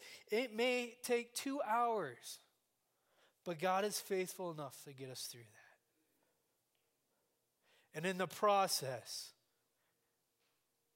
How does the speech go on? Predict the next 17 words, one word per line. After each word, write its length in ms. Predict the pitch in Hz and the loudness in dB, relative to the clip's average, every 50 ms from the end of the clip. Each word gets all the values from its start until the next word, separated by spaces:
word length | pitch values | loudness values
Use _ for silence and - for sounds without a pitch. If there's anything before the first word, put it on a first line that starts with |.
| _ _ _ _ _ _ _ | _ _ _ _ _ _ _
he's 220 | - 165 147 - | -10 -2 4 8
so 300 | - - 214 208 208 196 | 8 8 10 8 6 6
faithful, 680 | - - 185 170 160 151 - - 156 139 135 127 123 - _ _ _ _ | 4 2 0 0 0 -2 -2 -2 -2 -2 -2 -4 -8 -12 _ _ _ _
he's 200 | - 170 156 139 | -8 -6 -4 -4
gonna 140 | 151 156 143 | -4 -4 -4
impact 420 | 139 135 123 - 143 120 - - 139 | -4 -6 -4 -4 -4 -4 -4 -6 -8
your 100 | 123 113 | -8 -10
story. 540 | - - - 135 127 123 123 135 - _ _ _ _ _ _ _ _ - - _ | -10 -10 -10 -12 -14 -16 -18 -20 -20 _ _ _ _ _ _ _ _ -20 -20 _
He's 160 | - - 156 - | -8 -4 0 2
so 240 | - - 220 220 | 6 6 6 6
faithful, 460 | 214 - - 208 196 185 - - 170 160 | 4 4 4 4 4 4 2 0 0 0
he's 180 | 165 180 160 | 2 0 0
gonna 140 | - 190 185 | 0 0 -2
use 340 | 175 175 196 208 208 180 180 | 0 0 0 0 2 2 2
you 140 | 196 196 190 | 2 2 2
as 80 | 165 | 2
the 120 | 156 156 | 0 -2